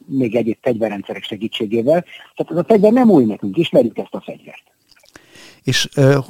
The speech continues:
Speaker 2: hogyan határozhatjuk meg, hogy körülbelül milyen technológiai szintet képviselnek ezek mondjuk az ukrán fronton jelenleg használt haditechnikához képest,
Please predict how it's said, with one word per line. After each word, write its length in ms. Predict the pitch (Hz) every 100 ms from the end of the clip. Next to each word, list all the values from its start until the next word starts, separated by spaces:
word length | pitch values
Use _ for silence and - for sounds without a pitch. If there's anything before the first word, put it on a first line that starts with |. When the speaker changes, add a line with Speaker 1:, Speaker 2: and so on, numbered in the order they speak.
| -
Speaker 2:
hogyan 300 | - 175 170
határozhatjuk 840 | 139 156 - 151 147 - 151 - 143
meg, 100 | 131
hogy 80 | 120
körülbelül 360 | 160 151 151
milyen 220 | 156 147
technológiai 640 | - 147 151 127 117 113 104
szintet 460 | - 117 117 110
képviselnek 720 | - 123 - 117 123 113 120 -
ezek 240 | 117 117
mondjuk 220 | 120 113
az 80 | -
ukrán 340 | 131 - 117 110
fronton 440 | - 123 117 120
jelenleg 440 | 117 117 113 110
használt 420 | - 110 - 110 -
haditechnikához 880 | 110 104 104 - 101 - 104 104
képest, 520 | - 117 113 139 -